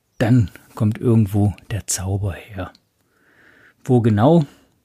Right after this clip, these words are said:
das weiß ich auch nicht. <laughs> Doch manchmal sind's die Zufälle.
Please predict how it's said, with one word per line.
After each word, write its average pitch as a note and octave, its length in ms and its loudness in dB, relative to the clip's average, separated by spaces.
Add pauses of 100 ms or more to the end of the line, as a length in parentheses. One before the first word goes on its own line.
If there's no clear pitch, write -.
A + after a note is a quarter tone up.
das A2+ 220 -8
weiß G#2 240 -2
ich A2 160 -6
auch A2 220 -4
nicht. B2 320 -2 (880)
<laughs> - 880 -18
Doch G#2+ 200 -2
manchmal G#2 600 0 (600)
sind's - 260 -4
die A#2 140 -8
Zufälle. G2+ 560 -8